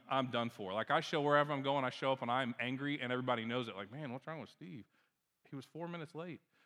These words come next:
Um, I got problems with being late. Um, here's another pet peeve. When technologically challenged people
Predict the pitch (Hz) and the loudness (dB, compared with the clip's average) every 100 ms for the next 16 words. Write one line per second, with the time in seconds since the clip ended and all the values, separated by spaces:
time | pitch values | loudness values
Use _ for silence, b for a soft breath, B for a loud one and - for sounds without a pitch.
0 | _ - 147 117 104 - 143 156 151 151 | _ 4 6 4 2 2 6 6 6 6
1 | 147 131 135 127 123 107 - B B - | 4 2 -2 0 0 0 -8 B B 2
2 | 165 165 156 - 202 220 226 180 196 175 | 6 6 4 2 6 8 10 8 8 6
3 | 190 170 170 170 147 240 240 254 226 214 | 4 2 2 2 4 4 6 8 10 10
4 | 214 214 220 202 208 202 220 220 - 240 | 8 2 0 2 4 4 4 0 0 0
5 | 247 294 | 4 2